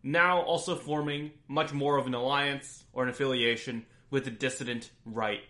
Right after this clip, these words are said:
as well. We look at both of those tensions, those movements,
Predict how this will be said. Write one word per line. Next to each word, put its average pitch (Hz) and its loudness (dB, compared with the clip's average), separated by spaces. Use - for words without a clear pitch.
as 107 -12
well. 127 0
We 190 2
look 247 8
at 160 4
both 180 6
of 160 -8
those 160 4
tensions, - -4
those 139 0
movements, 160 0